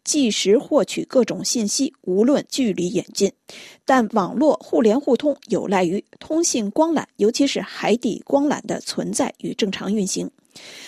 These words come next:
目前，全球海底有近四百多条通信光缆，总长至少六十万公里，将不同大陆连接起来。超过百分之九十的互联网资讯传递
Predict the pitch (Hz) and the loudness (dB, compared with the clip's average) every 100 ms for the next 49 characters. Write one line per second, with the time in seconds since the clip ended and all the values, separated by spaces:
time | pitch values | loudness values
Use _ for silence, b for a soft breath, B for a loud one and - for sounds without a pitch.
0 | B 311 330 269 277 _ - 254 320 320 | B -2 2 2 0 _ -2 -2 2 2
1 | 302 240 269 240 220 180 208 277 226 - | 2 2 0 0 0 -2 0 0 0 -4
2 | - 302 226 - - - 220 233 190 190 | 0 0 0 -6 -10 -2 0 0 -2 -2
3 | - - 294 - 196 262 262 208 - - | -4 -2 -2 -2 0 0 0 -2 -6 -14
4 | - 180 175 - 196 285 - 277 165 - | -6 -4 -4 -6 -6 -4 -2 0 -2 -6
5 | - 277 285 - 220 170 - 240 190 - | -6 0 0 0 -4 -2 0 2 0 -4
6 | B B B - 262 262 - 302 208 277 | B B B 0 2 0 -2 -2 -2 -2
7 | 269 240 269 - - 190 170 - 294 - | 0 0 -2 -4 2 2 2 0 -2 -2
8 | - - - _ B B B - - 339 | -8 -8 -12 _ B B B -2 0 4
9 | 320 202 185 202 294 320 - 185 185 - | 4 4 2 2 0 0 0 -2 -2 0
10 | 233 - - 302 208 208 262 156 - - | 0 0 -2 2 4 4 2 -2 -4 -4
11 | 302 302 285 196 - - 185 277 | -4 -2 -2 -2 -6 -8 -4 -4